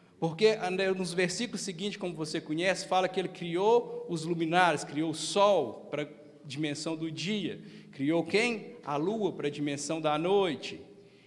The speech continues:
E criou o firmamento, que seria as estrelas, que estão milhões de anos-luz. Aí depois, se quiser fazer uma continha de matemática muito difícil, que vai gastar calculadora, que essa não dá pra fazer de cabeça, a gente senta ali e conversa depois do culto. Olha aqui,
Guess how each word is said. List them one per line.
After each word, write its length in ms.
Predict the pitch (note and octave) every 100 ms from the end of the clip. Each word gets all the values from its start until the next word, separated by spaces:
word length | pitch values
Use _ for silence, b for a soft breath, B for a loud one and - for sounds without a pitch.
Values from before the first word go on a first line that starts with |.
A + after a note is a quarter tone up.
| B
E 420 | F#3 G#3+ B3+ A3+ -
criou 560 | - C4 A3+ G#3+ A#3 B3
o 40 |
firmamento, 680 | A3+ C4 A#3+ B3 A#3 A3+ A3+
que 80 | -
seria 320 | - F3 F3+
as 120 | F3+ F3+
estrelas, 640 | - - G#3+ A3 D#3+ -
que 80 | E3
estão 300 | - - G3+
milhões 560 | F#3+ E3 G3 G#3+ G3
de 80 | D#3+
anos-luz. 540 | E3 E3 C#3+ E3 D3 C3+
Aí 100 | C3+
depois, 320 | D#3 D#3+ F3
se 140 | - D#3+ -
quiser 220 | C#3 C#3+
fazer 200 | C#3 C3
uma 120 | C3+
continha 440 | C3+ C3+ A#2 - C3
de 60 |
matemática 460 | B2+ B2+ B2+ A#2+ C3+
muito 440 | C#3 E3 A3+ A3+
difícil, 400 | E3+ - E3+ D#3+
que 60 | D3
vai 100 | D3+
gastar 260 | D3 E3
calculadora, 600 | D#3+ F3+ F3 D3 C3 C#3
que 80 | D3
essa 160 | C3+ C3
não 80 | D#3+
dá 100 | C#3+
pra 80 |
fazer 100 | C3
de 80 | A#2+
cabeça, 460 | A#2+ A2+ B2 B2+ - B B B B _
a 80 | -
gente 180 | B2+ -
senta 240 | C#3 C3
ali 140 | B2
e 20 | C3+
conversa 520 | - C3+ B2+ B2+ B2+
depois 280 | B2 B2 A#2+
do 80 |
culto. 400 | A#2+ G#2 E2+ - - B B B B B -
Olha 180 | G3 A3
aqui, 300 | - E3+